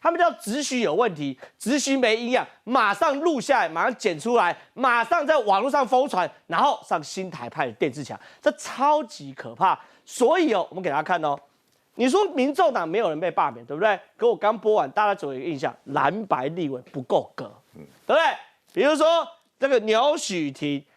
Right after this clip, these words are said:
Speaker 1: 对不对？乱问问题，那回馈到牛许婷身上。比如说这个所谓的廖伟翔草包，连P M二点五透过水汽会有不一样的检测结果，他都搞不清楚，他想去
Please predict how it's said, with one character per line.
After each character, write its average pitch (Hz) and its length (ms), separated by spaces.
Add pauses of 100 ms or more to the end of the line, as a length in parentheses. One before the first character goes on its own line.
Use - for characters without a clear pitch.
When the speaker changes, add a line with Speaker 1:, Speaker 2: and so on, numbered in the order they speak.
(140)
Speaker 1:
对 247 80
不 262 60
对？ - 180
乱 302 420
问 247 300
问 226 240
题， 139 320
那 165 140
回 147 200
馈 185 140
到 170 220
牛 165 280
许 147 240
婷 123 240
身 160 240
上。 165 220 (320)
比 233 140
如 320 100
说 311 340 (160)
这 311 140
个 294 80
所 220 160
谓 269 100
的 247 120
廖 254 400
伟 170 200
翔 131 320
草 120 440
包， 214 280 (220)
连 202 180
P 262 240
M 254 160
二 254 220
点 160 260
五 175 160 (200)
透 262 160
过 220 200
水 156 380
汽 240 400 (140)
会 254 160
有 160 100
不 302 240
一 202 120
样 214 120
的 175 100
检 151 320
测 254 220
结 214 260
果， 247 300 (140)
他 - 100
都 185 80
搞 151 160
不 151 80
清 277 180
楚， 262 240
他 202 140
想 139 180
去 196 120